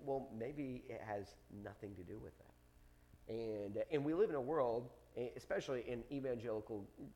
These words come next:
Christian circles, that, man, you said that Pharisee thing.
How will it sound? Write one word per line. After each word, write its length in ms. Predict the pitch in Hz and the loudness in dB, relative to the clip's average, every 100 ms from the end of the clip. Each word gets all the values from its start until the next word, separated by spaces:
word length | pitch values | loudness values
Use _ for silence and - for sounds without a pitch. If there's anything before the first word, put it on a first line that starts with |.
| - - | -18 -6
Christian 560 | 139 113 - 110 104 - - - - - | -4 -2 -2 -2 -2 -6 -16 -20 -20 -16
circles, 600 | - - 156 151 110 110 - - - - - - | -6 0 0 0 -2 -2 -6 -20 -20 -20 -12 -4
that, 220 | 120 - 175 | -4 -4 -6
man, 280 | 208 147 110 - - | 0 0 -2 -8 -10
you 100 | 131 | -10
said 260 | - 170 | -6 -4
that 240 | 139 - - | -2 -4 -6
Pharisee 420 | 156 180 - 107 | -6 -6 -6 -8
thing. 280 | - 92 | -6 -6